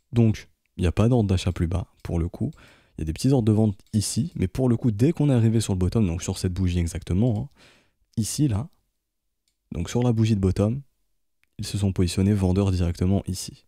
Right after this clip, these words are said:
Là, il y a de la demande de vente juste ici, entre du cinquante-deux mille et du cinquante mille. Ce qui est très suspect. Enfin, c'est que techni-, en fait, ce qui est suspect, c'est que techniquement, ça fait du sens.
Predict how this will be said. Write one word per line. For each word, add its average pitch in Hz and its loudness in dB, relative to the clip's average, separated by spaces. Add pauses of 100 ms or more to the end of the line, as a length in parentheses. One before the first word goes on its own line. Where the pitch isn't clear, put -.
Là, 95 -2
il 90 0
y 87 2
a 87 0
de 85 -2
la 85 0
demande 90 0
de 92 0
vente 95 2
juste 87 -4
ici, - -10 (320)
entre 135 0
du 170 0
cinquante-deux 113 0
mille 120 4
et 95 4
du 90 -2
cinquante 95 -4
mille. 87 -2 (480)
Ce - -16
qui - -8
est 78 -4
très 113 0
suspect. 104 -2 (840)
Enfin, 90 0
c'est 90 -4
que - -8
techni-, - -6
en - -18
fait, 131 -4
ce - -12
qui - -4
est 85 0
suspect, - -2
c'est 101 -4
que - -14
techniquement, 113 -2
ça 101 -4
fait - -2
du 85 -4
sens. - -6